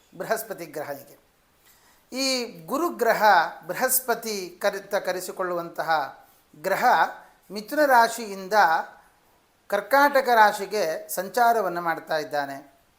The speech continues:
ಈ ಹತ್ತೊಂ-, ಆ, ಹದ್-, ಹದ್-, ಹದಿನೆಂಟನೇ ತಾರೀಕು, ಹದಿನೆಂಟನೇ ತಾರೀಕು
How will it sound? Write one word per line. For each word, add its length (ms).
ಈ 460
ಹತ್ತೊಂ-, 320
ಆ, 180
ಹದ್-, 340
ಹದ್-, 260
ಹದಿನೆಂಟನೇ 500
ತಾರೀಕು, 560
ಹದಿನೆಂಟನೇ 580
ತಾರೀಕು 960